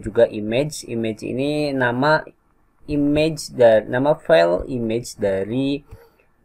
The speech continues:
file aset yang akan digunakan untuk screen pertama. Kemudian ada body. Body ini adalah text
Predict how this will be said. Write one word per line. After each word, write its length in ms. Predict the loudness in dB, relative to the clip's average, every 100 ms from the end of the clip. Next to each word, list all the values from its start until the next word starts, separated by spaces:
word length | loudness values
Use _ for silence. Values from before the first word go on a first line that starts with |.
| _ _ _ _
file 240 | 2 4
aset 400 | 2 0 -2 -4 -2
yang 240 | -2 -2
akan 480 | -4 -2 -2 -2 -4
digunakan 560 | -8 -8 -6 -2 0 0
untuk 480 | -6 -6 -4 -6
screen 400 | -8 -14 -10 -10
pertama. 720 | -8 -10 _ -8 -6 -6 -8 -8 _ _ _ _ _ _ -18 -18 _ -20 _ _ _ _ -4
Kemudian 400 | -2 0 2 4
ada 320 | 6 8 8
body. 480 | 6 4 2 -4 -2
Body 400 | 0 0 -4 -4
ini 400 | -4 -2 0 0
adalah 800 | 2 2 6 8 8 4 0 -8 _ _ _ _ _
text 320 | 4 4 -2